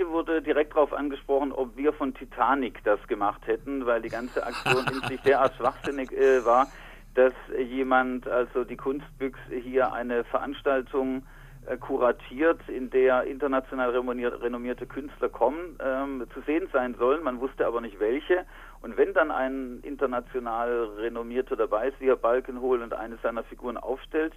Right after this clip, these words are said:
Speaker 1: da protestiert sie dann dagegen. Das fanden wir also schon sehr süß und sehr niedlich.
Speaker 2: Weil er nicht
Speaker 1: Ähm,
Speaker 2: gerufen war,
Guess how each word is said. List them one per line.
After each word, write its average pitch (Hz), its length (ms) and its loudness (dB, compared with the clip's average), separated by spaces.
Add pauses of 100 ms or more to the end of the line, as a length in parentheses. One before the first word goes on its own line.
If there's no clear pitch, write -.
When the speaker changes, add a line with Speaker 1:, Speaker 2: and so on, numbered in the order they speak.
Speaker 1:
da 110 180 2
protestiert 160 600 -2
sie - 100 -2
dann 104 200 -4
dagegen. 90 460 -8
Das 120 200 -8
fanden 131 240 -6
wir 127 100 0
also 117 160 -4
schon 110 300 -10
sehr 120 220 -2 (100)
süß 135 200 -10 (100)
und 110 100 -18
sehr 110 140 -4
niedlich. 131 420 -8 (180)
Speaker 2:
Weil 110 220 4
er 95 80 4
nicht - 160 4
Speaker 1:
Ähm, 123 60 2
Speaker 2:
gerufen 139 420 6
war, 73 260 -4